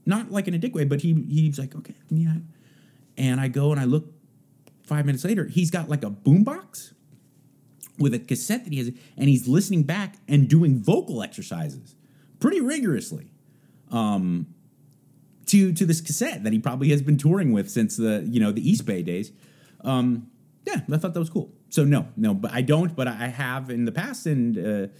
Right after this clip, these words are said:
I think it makes a difference. Um, Kim and Saucido.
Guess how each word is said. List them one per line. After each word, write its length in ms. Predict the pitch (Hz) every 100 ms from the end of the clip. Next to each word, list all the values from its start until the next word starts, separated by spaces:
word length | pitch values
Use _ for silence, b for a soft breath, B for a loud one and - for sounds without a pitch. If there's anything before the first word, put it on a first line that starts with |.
| b b b b _ _ -
I 60 | 127
think 140 | 143
it 80 | 139
makes 200 | 123 123
a 40 | 127
difference. 340 | 160 - - _ _ _ _ _ B B B B
Um, 640 | - 113 110 107 101 90 - -
Kim 360 | - 170 180 185 -
and 480 | 127 120 117 117 87
Saucido. 1120 | - - 120 107 - - 220 123 82 -